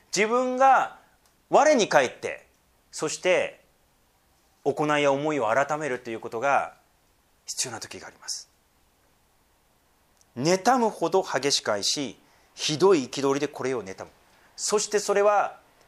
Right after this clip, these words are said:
彼らのことを嫌ってるからではなく、神はむしろ愛しているからこそそれを行い、そしてそのイスラエルの民、あるいはエルサレムに住む者たちを、えー、この、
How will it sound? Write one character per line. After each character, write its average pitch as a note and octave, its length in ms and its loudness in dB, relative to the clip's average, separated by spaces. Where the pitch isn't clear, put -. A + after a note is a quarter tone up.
彼 G#3 220 4
ら F#3 80 4
の E3 80 0
こ D#3 100 -6
と D#3+ 120 0
を D3 100 -2
嫌 G#3+ 280 2
っ A3 120 -4
て A3 100 2
る G#3 100 4
か G3 100 0
ら D3+ 60 4
で C#3+ 80 2
は C3 80 2
な C3 120 0
く、 C#3+ 180 -2
神 D#3 260 -2
は B2 300 0
む G#3 180 2
し A#3+ 160 0
ろ F#3 160 0
愛 B3 320 2
し - 60 -4
て G#3+ 120 0
い F#3+ 40 2
る F3+ 80 0
か G#3 120 -6
ら G#3+ 120 2
こ F#3+ 100 -4
そ D#3 100 -8
そ D3+ 100 -8
れ D3+ 80 0
を G#2+ 120 0
行 D3+ 120 -6
い、 B2+ 180 -6
そ - 160 -4
し E3 100 -6
て F3 400 -2
そ - 140 -8
の D3 260 -2
イ D#3 100 -6
ス F3 140 0
ラ E3+ 100 4
エ D#3 40 0
ル C#3+ 60 -4
の B2+ 100 -4
民、 A2+ 160 -4
あ C#3 60 2
る D3+ 80 2
い - 20 2
は C#3+ 120 2
エ D#3 60 4
ル E3 80 4
サ E3+ 120 2
レ D#3+ 60 2
ム C#3 80 -2
に B2 60 -2
住 D3+ 200 -6
む B2+ 60 -4
者 B2+ 160 -2
た B2 100 -2
ち A#2 160 -8
を、 C3 280 -2
え F2+ 280 -18
ー、 - 40 -20
こ A2 80 -12
の、 A2 220 -8